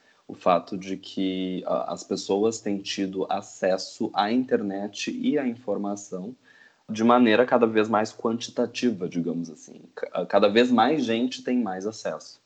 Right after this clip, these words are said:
Então, isso é uma coisa maravilhosa, porque, ah, imagina a gente, imagina se nós vivêssemos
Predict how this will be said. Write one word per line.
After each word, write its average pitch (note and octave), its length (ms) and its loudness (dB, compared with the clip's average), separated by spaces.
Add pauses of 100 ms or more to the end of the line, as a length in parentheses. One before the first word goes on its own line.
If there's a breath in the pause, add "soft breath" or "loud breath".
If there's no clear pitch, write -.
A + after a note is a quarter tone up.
(640 loud breath)
Então, G#2+ 720 2
isso - 260 -2
é - 20 2
uma C3+ 140 0
coisa C3 600 4 (120)
maravilhosa, B2 800 2
porque, D#2+ 720 -10 (880)
ah, F2 200 -4
imagina G2+ 420 0
a D3 40 0
gente, C3 400 0
imagina B2 440 2
se F3+ 120 -6
nós D3+ 240 0
vivêssemos A2+ 960 -2